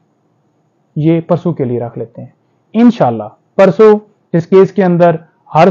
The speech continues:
صورت arguments ہوں گے، خان صاحب کی ضمانت ہوگی، پرسوں سے آگے انشاءاللہ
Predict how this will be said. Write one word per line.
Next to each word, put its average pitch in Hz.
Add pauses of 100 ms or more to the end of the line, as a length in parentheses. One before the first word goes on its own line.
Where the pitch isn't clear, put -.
صورت 202
arguments 175
ہوں 185
گے، 185
خان 160
صاحب 160
کی 156 (440)
ضمانت 160
ہوگی، 185 (600)
پرسوں 185
سے 185
آگے 160
انشاءاللہ 160